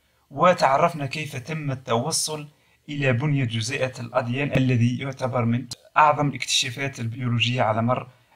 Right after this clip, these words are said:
التاريخ، وتعرفنا على بنية جزيئة الأديان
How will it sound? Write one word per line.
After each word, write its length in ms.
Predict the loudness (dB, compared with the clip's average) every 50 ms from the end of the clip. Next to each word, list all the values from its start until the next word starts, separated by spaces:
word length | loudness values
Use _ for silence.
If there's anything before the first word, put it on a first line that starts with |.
| _ -6
التاريخ، 480 | -6 -4 -2 -2 0 0 0 0 -2 -2
وتعرفنا 760 | -4 0 2 4 4 4 4 2 -2 -2 -2 0 0 0 -2 -6 -14 _ _ _ _
على 500 | -2 0 2 4 6 6 6 6 4 0 -8 _ _ _ _ _
بنية 460 | -10 -4 2 2 4 4 4 2 0 -2 -6 -10 -6
جزيئة 520 | -4 -2 -2 -2 -4 -4 -6 -6 -6 -8
الأديان 640 | -10 -6 -6 -4 -4 -2 -2 2 2 2 2 2